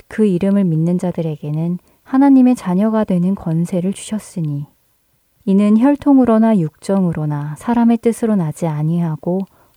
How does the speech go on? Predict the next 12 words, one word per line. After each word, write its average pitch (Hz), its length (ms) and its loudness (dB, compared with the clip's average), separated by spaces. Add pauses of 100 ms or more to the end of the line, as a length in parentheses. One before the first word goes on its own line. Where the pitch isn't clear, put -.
오직 170 460 -4
하나님께로부터 254 1000 2
난 156 280 0
자들이니라. 151 840 -6 (1400)
요한복음 220 480 2
일 262 140 4
장 233 260 0
십이 269 360 -4
절과 170 440 -2
십삼 254 500 -2
절의 202 260 -4
말씀입니다. 156 840 -4